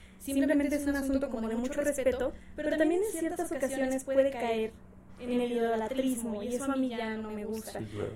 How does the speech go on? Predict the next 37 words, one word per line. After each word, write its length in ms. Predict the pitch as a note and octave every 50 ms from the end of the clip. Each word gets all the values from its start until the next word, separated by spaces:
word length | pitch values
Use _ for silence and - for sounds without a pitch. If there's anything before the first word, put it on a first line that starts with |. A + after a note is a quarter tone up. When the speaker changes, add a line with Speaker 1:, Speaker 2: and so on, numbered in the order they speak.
| A2+ - -
Speaker 1:
Pero 420 | B3+ B3+ B3 B3 B3 A#3+ B3 A#3+ - - - -
retomando 600 | C4+ C#4+ C#4 C4+ B3+ C4+ C#4 C#4+ C#4 D4 D#4 E4+
el 60 | D4
asunto 300 | B3+ C4 B3+ C4 B3+ C4
de 100 | B3+ A#3+
las 160 | A3+ G#3 -
aristas 400 | - A3+ A3+ A3+ A3+ A#3+ B3 A#3
que 80 | - A3+
hay, 340 | A3 A3 G#3+ G#3+ A3 C4+ - -
yo 120 | A#3+ D4
creo 240 | E4 D#4+ G4 F#4+ G4 D#4
que 100 | E4+ C#4
sí 100 | C4 B3+ B3+
es 100 | B3+ B3 A#3+
difícil, 680 | B3+ A3 - A#3+ A#3+ A#3+ B3 B3+ B3 B3+ B3 B3+ C4+ - - - - - - - - - - - - - - - - -
eh, 260 | C4 A#3+ A#3+ A#3 A3+
consagrarse 880 | A3+ A#3+ B3 A#3+ A#3 A3+ A3 A3 A3 A#3 B3 B3 B3+ C4 - D4+ D4 D#4 F#4+
en 180 | - A3 A3 G#3+
el 100 | G#3+ G#3+ A3+
medio, 320 | A#3 A#3 A#3+ B3+ D4 G4 - - - - - - - - - - - - - - - - - - - - - - -
pero 220 | C4 B3+ B3+ C4
una 120 | C4+ D#4+ D#4+
de 60 | C4+
las 120 | A3+ A3 B3
cosas 200 | A#3+ A#3+ B3 B3
que 100 | - A#3
se 120 | G#3 A3 A#3
tienen 240 | A#3 A#3 A#3 A#3
que 100 | A3+ G#3
hacer 300 | G3 F#3 G#3+ G#3+ G#3+ G#3+
desde 180 | G#3+ A3 G3+ G#3
mi 100 | G3+ G3+
perspectiva 680 | G#3 G3+ G3+ G3 G#3 G#3 G3+ A#3+ A3+ - A3 G#3+ A3+ C#4 - - - - - - - - - -
es 300 | A#3+ B3 B3 B3 A#3+ -
que, 960 | - C4+ B3+ C4 B3 A#3+ A#3 A3+ A3 G#3+ G#3 G#3 G3+ G3+ G3+ G3+ G3+ G#3 - - - - - - - - - -
que 120 | C4 B3+
veas 460 | B3+ B3+ D4 D4+ D#4+ F4+ F4 - -